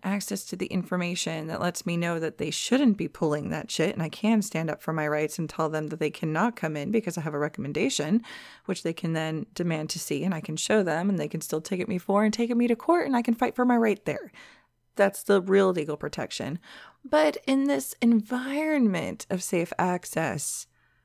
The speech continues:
that kind of scenario becomes much more relaxed to, I can just say,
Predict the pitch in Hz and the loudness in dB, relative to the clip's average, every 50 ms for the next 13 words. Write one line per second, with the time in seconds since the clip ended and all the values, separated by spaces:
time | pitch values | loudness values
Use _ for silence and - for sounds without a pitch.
0 | _ _ _ _ _ _ _ _ _ _ _ _ _ _ _ _ _ - 175 185 | _ _ _ _ _ _ _ _ _ _ _ _ _ _ _ _ _ -12 -2 2
1 | 208 208 208 - - - - 214 208 202 190 175 180 - - 190 180 180 175 170 | 4 6 6 4 2 0 2 2 4 4 2 0 -2 -2 0 0 2 2 2 2
2 | 165 160 160 160 165 151 165 170 - - 190 180 180 - - 247 269 277 - - | 2 2 0 0 0 -2 -2 -4 -2 -2 -2 -2 -2 -2 0 0 2 0 0 0
3 | - 247 247 240 240 226 226 214 214 214 214 214 208 - - - - - - - | 2 2 2 4 4 4 6 8 8 8 6 6 4 0 -4 -8 -6 -6 0 2
4 | 196 190 185 180 180 175 - - - 170 170 165 - 185 185 175 170 165 - - | 4 6 6 6 4 2 0 0 0 0 0 0 0 0 0 2 2 0 0 -2
5 | - - 160 156 156 156 147 | 0 0 2 2 2 2 0